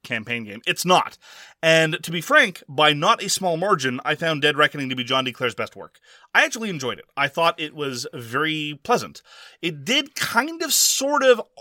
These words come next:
almost sandboxy type stuff.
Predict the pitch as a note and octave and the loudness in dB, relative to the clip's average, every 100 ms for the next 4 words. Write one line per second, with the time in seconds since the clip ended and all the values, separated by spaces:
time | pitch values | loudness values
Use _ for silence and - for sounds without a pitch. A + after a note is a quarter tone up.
0 | - C4 E4+ F4+ F4 D4+ D4+ C4+ - - | -8 0 4 4 4 4 4 4 2 2
1 | - C4+ C#4+ C4+ G#3+ F#3+ - D#3+ C3 B2 | 4 6 4 6 6 6 4 -4 -4 -6
2 | A2 - - C#2+ - - | -6 -8 -10 -10 -12 -20